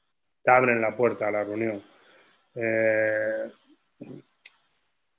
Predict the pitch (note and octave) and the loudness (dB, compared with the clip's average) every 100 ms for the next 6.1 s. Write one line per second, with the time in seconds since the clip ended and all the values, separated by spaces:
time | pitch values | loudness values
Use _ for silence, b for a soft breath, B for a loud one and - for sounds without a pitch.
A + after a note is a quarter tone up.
0 | _ _ - - E3 E3+ F3+ F#3 B2 - | _ _ -4 4 4 8 8 8 6 4
1 | B2+ A2 - A2 A2 A#2 - B2 G#2+ G#2 | 2 2 0 -2 -2 -4 0 4 4 2
2 | G#2 G#2 B2 G#2+ - B2+ B2 A#2+ A#2 B2 | 0 2 2 2 4 6 6 6 6 4
3 | B2+ B2+ A2+ A#2 B2+ A#2 B2+ C3 B2+ G#2 | 6 6 6 6 6 4 6 2 2 -6
4 | A#2 C3 - G#2+ G#2+ G#2+ - - A#2+ A2+ | -4 -4 -6 -10 -12 -14 -16 -8 -4 -2
5 | A2 A#2 A#2 A#2 A#2 B2 B2 B2+ A2 A2+ | -2 -4 -4 -2 -2 -4 0 2 2 0
6 | G#2 | -4